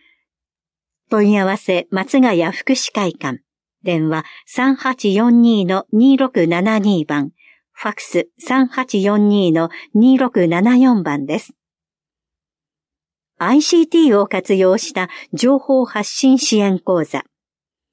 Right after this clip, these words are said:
一からわかる、スマホでできるショート動画制作講座。日時、全四回です。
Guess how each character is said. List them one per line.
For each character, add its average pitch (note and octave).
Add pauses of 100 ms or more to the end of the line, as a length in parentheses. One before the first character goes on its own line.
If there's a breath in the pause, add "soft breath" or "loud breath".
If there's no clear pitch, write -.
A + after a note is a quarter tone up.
(720)
一 -
か D#4
ら F3+
わ F3
か F#3+
る、 E3
ス -
マ D4
ホ C#4+
で B3
で A3
き A#3
る F3+ (240 loud breath)
シ -
ョ D#4
ー -
ト D4+
動 C4
画 F3
制 A3+
作 G#3
講 D#3+
座。 - (800)
日 G3+
時、 F3 (120)
全 F#3
四 A3+
回 G#3+
で D#3
す。 -